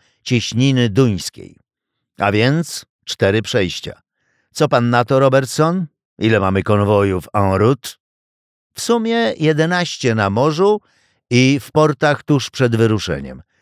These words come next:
Można przyjąć, że gdy Niemcy wyjdą w morze,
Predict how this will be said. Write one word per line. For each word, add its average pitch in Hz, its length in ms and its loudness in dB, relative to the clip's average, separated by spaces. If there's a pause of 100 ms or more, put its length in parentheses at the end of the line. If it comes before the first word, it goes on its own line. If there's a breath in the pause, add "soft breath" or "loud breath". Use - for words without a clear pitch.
(320)
Można 180 240 0
przyjąć, 175 440 2
że 131 220 2
gdy 120 180 2
Niemcy 151 360 0
wyjdą 127 420 2
w 139 40 0
morze, 165 360 2